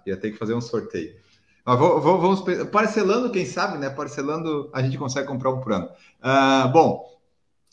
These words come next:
falamos do Maior V quatro, vamos falar então dos tênis aqui nesse finalzinho de Por Falar em Tênis,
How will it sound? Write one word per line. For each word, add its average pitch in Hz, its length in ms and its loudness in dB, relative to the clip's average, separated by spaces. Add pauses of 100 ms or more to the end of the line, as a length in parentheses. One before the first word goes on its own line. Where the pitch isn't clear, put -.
(120)
falamos 180 400 4
do 190 80 2
Maior 185 180 4
V 180 140 0
quatro, 175 240 0
vamos 185 160 -4
falar 180 180 -2
então 190 240 -2
dos 196 300 -6
tênis 165 320 0
aqui 131 180 -2
nesse 139 240 -6
finalzinho 139 540 -2
de 120 520 0
Por 131 120 -4
Falar 120 280 -2
em 117 60 0
Tênis, 135 380 -2